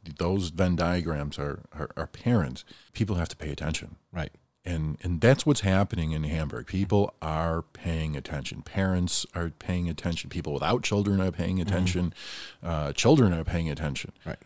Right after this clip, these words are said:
Speaker 1: Um, people are, are watching this stuff because it's, it's when, when you look at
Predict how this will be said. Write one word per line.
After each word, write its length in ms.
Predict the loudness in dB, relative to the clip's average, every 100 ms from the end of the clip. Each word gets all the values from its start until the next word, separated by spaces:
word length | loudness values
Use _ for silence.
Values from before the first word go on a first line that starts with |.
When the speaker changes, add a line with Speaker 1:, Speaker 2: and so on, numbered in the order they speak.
| -8
Speaker 1:
Um, 300 | -2 -2 -2 -8 _
people 600 | -2 0 2 2 2 2 0
are, 280 | -2 -2 -6
are 180 | -6 -6
watching 600 | -2 2 2 2 -2 -4
this 140 | -8
stuff 260 | -6 -6 -2
because 320 | 0 2 2
it's, 260 | 0 -4 -8
it's 180 | -10 -12
when, 260 | -8 -2 0
when 200 | 0 0
you 140 | 2
look 240 | 2 0 0
at 140 | -2